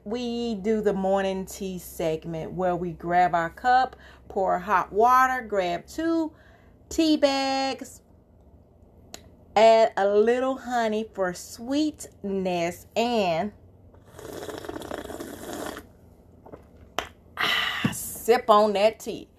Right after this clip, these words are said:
Like I said, today's topic is finding your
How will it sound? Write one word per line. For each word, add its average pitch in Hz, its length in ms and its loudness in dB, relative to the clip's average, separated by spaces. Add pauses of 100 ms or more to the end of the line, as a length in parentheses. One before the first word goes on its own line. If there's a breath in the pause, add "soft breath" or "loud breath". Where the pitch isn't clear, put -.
(300 soft breath)
Like 339 200 8
I 320 120 6
said, 294 340 4
today's 277 760 2
topic 226 720 6
is 196 680 4 (500 soft breath)
finding 262 1040 4 (160)
your 208 720 8